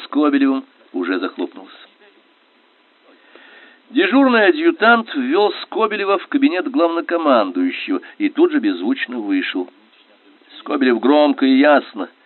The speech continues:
все Романовы любили эту громкую ясность, доложил, но Николай Николаевич, мельком глянув на него и даже не кивнув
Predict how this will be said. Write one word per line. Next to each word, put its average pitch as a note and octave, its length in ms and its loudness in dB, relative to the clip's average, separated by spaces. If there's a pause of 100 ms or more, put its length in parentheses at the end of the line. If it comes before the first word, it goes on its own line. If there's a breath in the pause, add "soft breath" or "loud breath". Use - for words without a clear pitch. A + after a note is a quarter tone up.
(340 soft breath)
все G2 160 -4
Романовы G#2 560 2
любили G2+ 380 0
эту B2 160 -4
громкую A2+ 480 -2
ясность, - 560 -2 (360 soft breath)
доложил, A2 540 2 (580 soft breath)
но - 120 -10
Николай G2+ 500 0
Николаевич, G2 800 0
мельком G2+ 560 -6
глянув G2+ 540 -2
на C3+ 80 -8
него C#3 300 -2
и G#2+ 100 0
даже F#2 200 -4
не F#2 140 -10
кивнув F#2+ 400 -6